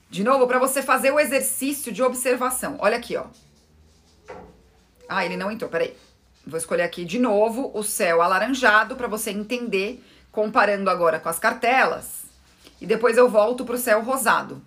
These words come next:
Olha aqui, ó. Céu alaranjado, tá? O céu mais alaranjado. Então,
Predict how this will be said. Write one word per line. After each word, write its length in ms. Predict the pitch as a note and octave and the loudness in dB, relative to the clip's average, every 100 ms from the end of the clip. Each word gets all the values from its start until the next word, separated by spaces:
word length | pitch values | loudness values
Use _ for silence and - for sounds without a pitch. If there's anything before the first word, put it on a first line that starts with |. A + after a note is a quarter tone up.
| _ | _
Olha 200 | G3 G#3 | 2 2
aqui, 180 | G#3 D#3+ | 0 -8
ó. 80 | - _ _ _ | -8 _ _ _
Céu 380 | - - G#3+ F#3+ | -6 4 4 4
alaranjado, 880 | F3 E3+ G3 B3+ B3 A3 G3 D4+ - _ _ _ _ _ _ _ | 0 -2 -4 2 4 4 0 -8 -8 _ _ _ _ _ _ _
tá? 320 | F3 G3 C#4 - - | 2 2 0 -12 -10
O 60 | |
céu 220 | G3 - | 0 2
mais 360 | G#3 A#3+ E4+ E4+ | 4 4 4 4
alaranjado. 800 | B3+ A3+ G3 F#3+ F#3 F#3+ G#3+ C#4+ | 4 4 2 -4 0 0 -2 -8
Então, 480 | B3 B3 A3+ D#3+ | -6 0 0 0